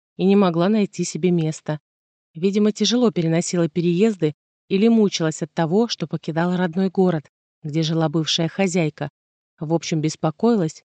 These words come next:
и переживала. Я точно не могу сказать, сколько по времени мы ехали, но этот путь для меня пролетел как один миг. И вот уже мы оказались на вокзале в Воронежской области.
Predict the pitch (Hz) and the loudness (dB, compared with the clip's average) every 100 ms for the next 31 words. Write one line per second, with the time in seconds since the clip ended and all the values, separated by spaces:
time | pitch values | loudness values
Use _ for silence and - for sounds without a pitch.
0 | _ - 190 196 175 160 160 139 131 135 | _ -8 -2 0 0 -2 -4 -6 -10 -12
1 | _ _ _ _ _ _ _ _ _ _ | _ _ _ _ _ _ _ _ _ _
2 | 165 226 247 254 - 226 233 240 294 - | -6 -4 0 0 2 2 2 2 0 0
3 | 175 165 151 - - - 165 160 175 190 | -2 0 -2 -6 -10 -2 -2 -2 0 2
4 | 185 165 160 175 185 160 - 147 151 _ | 2 0 0 0 0 -2 -2 -6 -8 _
5 | _ _ _ 165 165 190 233 240 - 208 | _ _ _ -4 -2 -2 -2 -4 -2 -2
6 | 156 175 170 165 151 165 165 - 165 151 | 0 0 0 0 -4 -4 -4 -4 -4 -6
7 | _ _ _ 170 - 180 151 170 165 147 | _ _ _ -8 -4 -2 0 0 0 -2
8 | - _ _ _ _ _ _ - 185 247 | -8 _ _ _ _ _ _ -4 -2 0
9 | 285 233 226 208 190 190 196 220 - 190 | 0 0 2 2 0 -2 0 -2 -2 -2
10 | 196 160 170 160 147 160 160 196 - - | -2 -2 -2 -2 0 0 0 -2 -4 -4
11 | 190 143 151 147 - 147 | -4 -2 -4 -8 -10 -14